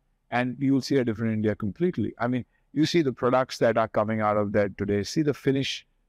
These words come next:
uh, of, of those very products. You see the young entrepreneurs, uh, whether it's, I mean, when, when kids go abroad and now come back and want to do s-,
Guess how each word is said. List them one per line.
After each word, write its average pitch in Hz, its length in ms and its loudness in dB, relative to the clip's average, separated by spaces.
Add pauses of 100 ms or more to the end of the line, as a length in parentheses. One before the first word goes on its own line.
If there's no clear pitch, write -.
uh, 110 260 2
of, 113 240 2
of 113 220 0
those 110 200 2
very 107 240 0
products. 104 540 2
You 131 80 2
see 151 180 0
the 139 100 0
young 117 260 0
entrepreneurs, 107 640 -2
uh, - 640 -10
whether 113 560 4
it's, - 240 -4 (720)
I 165 80 -8
mean, 170 160 -2
when, 151 240 0
when 139 300 0
kids 160 340 -4
go 139 180 2
abroad 127 360 2
and 123 120 -2
now 127 160 2
come 120 240 -2
back 127 240 2
and 127 140 -2
want 123 200 -2
to 123 60 -4
do 123 320 -2 (300)
s-, - 100 -20